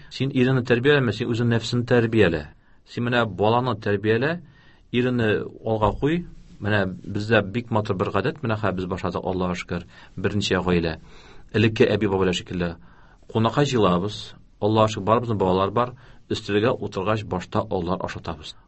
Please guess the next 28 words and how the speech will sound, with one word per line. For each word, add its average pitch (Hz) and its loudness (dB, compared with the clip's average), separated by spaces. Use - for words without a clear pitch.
Аннан 117 4
соң 135 -6
алар 110 2
киткәч 135 -4
инде 151 2
балаларга 95 4
без 101 0
бирәбез, 90 -2
яки 98 -2
тормыш 104 -2
иптәшләребез 104 0
аларны 92 2
өстәлгә 90 0
утырта. 90 -6
Нәрсә 110 4
күрәбез? 135 6
Чөнки, 104 6
гафу 95 2
итегез, 135 -2
менә 98 0
мәҗлескә 98 4
йөргәч, 101 4
мәҗлескә 101 0
киләсең, 87 0
өстәл 110 2
әзер, 98 4
бала 113 4
кеше 135 -4